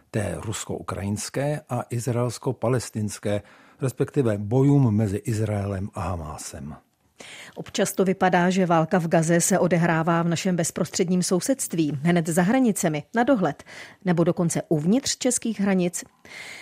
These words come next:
Speaker 2: V jistém smyslu je to pravda, protože česká debata o tamním konfliktu je velmi zapálená, někdy agresivní a nesmiřitelná. Často to není debata o válce samotné, ale o jejím výkladu. „Řekni mi, co si myslíš o válce v Gaze,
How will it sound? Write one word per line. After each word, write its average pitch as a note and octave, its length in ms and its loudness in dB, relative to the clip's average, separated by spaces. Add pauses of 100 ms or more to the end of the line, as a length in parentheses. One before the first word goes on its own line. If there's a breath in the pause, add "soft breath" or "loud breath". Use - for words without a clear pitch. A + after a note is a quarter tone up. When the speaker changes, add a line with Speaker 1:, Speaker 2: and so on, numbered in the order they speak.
Speaker 2:
V - 40 -8
jistém D4+ 280 4
smyslu B3+ 440 2
je B3 120 6
to A#3+ 120 4
pravda, G3+ 400 2
protože D#3+ 500 -6
česká F#3 400 0
debata F3 480 2
o E3+ 100 -2
tamním E3+ 360 0
konfliktu F3+ 640 -2
je F3+ 140 4
velmi F3 280 2
zapálená, E3 840 2 (100)
někdy E3 300 -4
agresivní A#3 680 0
a G#3+ 80 -2
nesmiřitelná. D#3+ 840 -2 (520 loud breath)
Často G#3+ 340 2
to D4 140 0
není C4 280 2
debata A3 480 2
o G3 80 4
válce F3 340 0
samotné, D#3+ 680 -2 (200)
ale F3+ 200 2
o G3+ 100 0
jejím G#3+ 300 4
výkladu. F3+ 480 0 (560)
„Řekni A3+ 320 4
mi, A#3 180 6
co G#3+ 140 -2
si F3+ 120 -2
myslíš E3 420 -2
o E3+ 80 -4
válce D#3 320 -2
v D3+ 80 -10
Gaze, B3+ 380 4